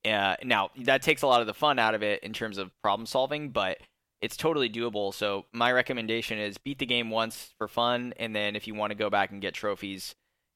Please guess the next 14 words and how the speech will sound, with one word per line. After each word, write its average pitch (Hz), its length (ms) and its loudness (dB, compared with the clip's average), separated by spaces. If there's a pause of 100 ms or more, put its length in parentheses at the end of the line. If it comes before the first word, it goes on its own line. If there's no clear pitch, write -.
(240)
just - 160 -4
follow 104 260 2
a 95 60 -4
guide. 78 400 -2 (140)
And, 95 340 -6
uh, 90 240 0 (460)
I 127 80 8
used 139 300 2
Maca 117 520 4
ninety-one, 110 720 -4 (220)
his 110 180 -8
guides, 123 500 2 (220)
and, 95 540 -4
um, 92 340 -6